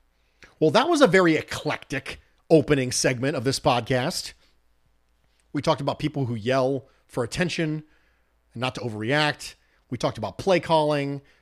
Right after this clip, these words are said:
standards that we hold people to, punters, offensive line. But we have plurality pie to get to. And we're gonna start right at the top. Cole Beasley,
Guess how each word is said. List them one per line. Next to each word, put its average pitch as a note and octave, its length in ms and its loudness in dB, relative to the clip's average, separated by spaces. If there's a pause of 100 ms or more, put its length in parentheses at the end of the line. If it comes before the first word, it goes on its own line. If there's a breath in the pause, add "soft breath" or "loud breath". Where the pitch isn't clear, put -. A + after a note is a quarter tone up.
(120)
standards F3 640 2
that C#3+ 140 -2
we D3 80 2
hold D#3+ 200 4
people D#3 260 2
to, D3+ 500 2 (280 soft breath)
punters, E3 920 2 (400)
offensive E3 480 2
line. D#3 720 4 (1300)
But A3 100 4
we A3+ 100 0
have A#3 460 0 (840)
plurality F3 460 2
pie G#2 360 -6 (120)
to C#3 80 -8
get A#2+ 180 -6
to. G2 220 -12 (1200)
And D3+ 80 2
we're D3 80 2
gonna C#3 100 0
start C#3 300 0
right B2+ 180 2
at F#3 100 2
the G#3+ 40 -4
top. A2 380 -4 (1120)
Cole A#3 220 6
Beasley, A#2 480 -2